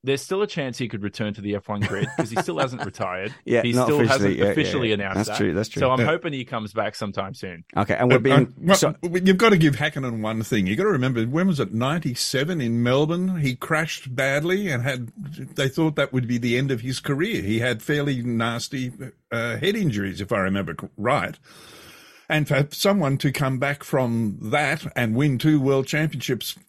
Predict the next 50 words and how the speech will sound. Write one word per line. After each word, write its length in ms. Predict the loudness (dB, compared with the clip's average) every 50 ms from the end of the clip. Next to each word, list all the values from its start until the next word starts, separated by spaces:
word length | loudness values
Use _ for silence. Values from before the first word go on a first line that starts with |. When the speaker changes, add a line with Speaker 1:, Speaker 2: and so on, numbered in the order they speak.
| _ _
Speaker 3:
pretty 260 | -4 -2 0 0 2
well 240 | 2 2 0 0 0
straight 360 | -4 -4 -2 0 0 0 2 0
after 380 | 0 0 -2 -4 -6 -6 -6 -6
it, 100 | -6 -6 -8 -10 -10 -8 -4
that 200 | -4 -4 -4 -2
takes 260 | -2 -2 -2 -2 -2 -2
a, 120 | -2 -2 -4 -6 -12 _ -8
you 100 | -4 -2
know, 140 | -2 -2 -2
Speaker 2:
Mm-hmm. 200 | -4 -2 0 2 2
Speaker 3:
huge 260 | 4 4 4 4 2
amount 340 | 2 2 2 2 2 2 2
of 160 | 0 -2 -6 -10 _ _ -4
cojones 600 | -2 -2 -2 0 0 0 0 0 0 -2 -2 -4
to 100 | -4 -2
do 240 | 0 2 2 2 2
that 260 | 0 0 -2 -4 -8 -12 -16 -16 -16 -10 _ -2
and, 300 | -2 -2 -2 -4 -6 -4 -2
and 200 | 0 0 0 2
dedication. 640 | 0 0 0 -2 -2 0 0 0 -2 -4 -6 -6 -6
And 120 | -6 -4
so 140 | -2 -2 -2 0
he 140 | -2 -2
gets 240 | -2 -2 -4 -4 -4
it 140 | -6 -6 -4
for 120 | -4 -2
that, 260 | -2 0 -2 -2 -4 -6
for 80 | -6 -4
me. 340 | -4 -2 -4 -4 -6 -10 -12 _ -2
Speaker 2:
And 140 | 0 2 2
I 40 | 2
think 180 | 2 2 2
we're 80 | 2 4
being 180 | 4 2 2 2
corrected 420 | 2 0 -2 -2 0 0 2 2
on 300 | 4 4 2 2 0 -2 -6 -8 -4
Raikkonen, 600 | -2 0 0 0 -2 -2 -4 -4 -4 -4 -6 -8 _ _ -6
that 120 | -6 -4
he 160 | -4 -4 -6 -4
had 240 | -4 -6 -6 -2 -2
won 200 | 0 0 0 2
races 420 | 0 0 0 0 -2 -2 -4 -4
in 220 | -4 -4 -2 0 0
the 180 | 0 0 0
Lotus. 580 | 2 2 2 2 2 0 0 0 0 -2 -4 -8 _ _ _ _
And 120 | -2 0 0
didn't 200 | 2 2 2 2
he 80 | 2
win 320 | 2 2 2 2 0 0